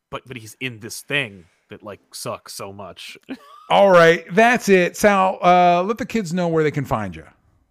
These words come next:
Speaker 1: Swing by youtube dot com slash comic pop or Comic Pop Returns and check out me and my friends to, making the yucks with comic books.
Speaker 2: Uh, check it out. There will be links in the description. You can find me at D J Talks Trash. This show, Mutant Academy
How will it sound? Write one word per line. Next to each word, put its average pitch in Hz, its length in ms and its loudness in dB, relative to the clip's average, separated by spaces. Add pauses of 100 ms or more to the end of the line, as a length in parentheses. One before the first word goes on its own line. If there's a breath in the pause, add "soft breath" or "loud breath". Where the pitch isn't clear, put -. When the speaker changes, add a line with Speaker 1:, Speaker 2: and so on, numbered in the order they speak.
(120)
Speaker 1:
Swing 233 120 -6
by 185 160 -2
youtube 156 300 -6
dot 127 160 -4
com 120 180 -12
slash 107 240 -12
comic 113 240 -10
pop 110 220 -10
or 123 100 -8
Comic 110 240 -10
Pop 104 160 -10
Returns 165 460 -12
and 104 160 -20
check 107 160 -14
out 101 140 -10
me 104 100 -16
and 98 80 -16
my 98 60 -18
friends 110 380 -16
to, 95 280 -18
making 120 260 -12
the 127 140 -8
yucks 110 280 -10
with 107 140 -18
comic 85 280 -18
books. - 300 -20 (280 soft breath)
Speaker 2:
Uh, 127 300 -2
check 175 260 -4
it 170 60 0
out. 147 180 -2
There 139 100 -4
will 123 80 -4
be 123 100 -8
links 135 300 -8
in 147 80 -12
the 123 60 -12
description. 143 380 -10
You 127 60 -10
can - 40 -12
find 139 160 -8
me 135 80 -10
at 123 80 -14
D 139 120 -12
J 139 160 -8
Talks 123 380 -10
Trash. 180 540 -4 (240 loud breath)
This 196 160 -4
show, 226 320 0
Mutant 202 240 -10
Academy 196 560 -4